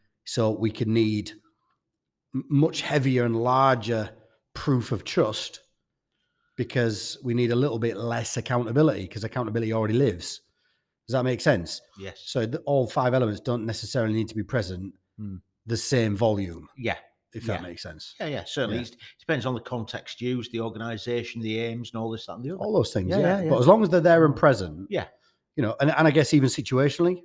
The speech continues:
Speaker 1: you know, day by day, it might fluctuate a little bit,
Speaker 2: Mm.
Speaker 1: but, but it has to be there. It's
Speaker 2: Right.
Speaker 1: gotta be identifiable,
Speaker 2: Yeah.
Speaker 1: uh, i-, identifiable, and it's gotta be felt, for
Speaker 2: Mm.
Speaker 1: sure. So in terms of, um,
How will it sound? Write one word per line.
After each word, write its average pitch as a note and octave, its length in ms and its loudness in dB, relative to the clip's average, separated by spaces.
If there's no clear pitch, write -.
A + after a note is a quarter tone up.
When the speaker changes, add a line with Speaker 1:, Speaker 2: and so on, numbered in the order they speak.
Speaker 1:
you D3+ 120 0
know, C#3 200 -2
day C3+ 120 4
by B2 160 4
day, F#3+ 180 2
it - 60 -4
might A#2+ 200 -2
fluctuate A2 420 -4
a G2+ 40 -8
little G2 220 -6
bit, G#2+ 200 -8
Speaker 2:
Mm. C3+ 100 -10
Speaker 1:
but, C3 180 -6
but C#3 100 4
it B2 80 2
has D#3 200 -2
to - 80 -2
be A2 180 2
there. F2+ 220 -10
It's - 80 -14
Speaker 2:
Right. G#2 60 -4
Speaker 1:
gotta C#3+ 140 4
be C3+ 100 4
identifiable, G#2 680 0
Speaker 2:
Yeah. F#2+ 100 -6
Speaker 1:
uh, C3+ 40 -8
i-, A#2+ 300 0
identifiable, G2+ 600 -4
and F#2 60 -8
it's - 80 -14
gotta F#2 160 -6
be F2 60 -10
felt, - 340 -14
for A2+ 80 -8
Speaker 2:
Mm. G#2 100 -4
Speaker 1:
sure. E2+ 280 -10
So F3+ 360 8
in D#3+ 140 4
terms A3 280 6
of, C#3+ 240 0
um, D3+ 540 4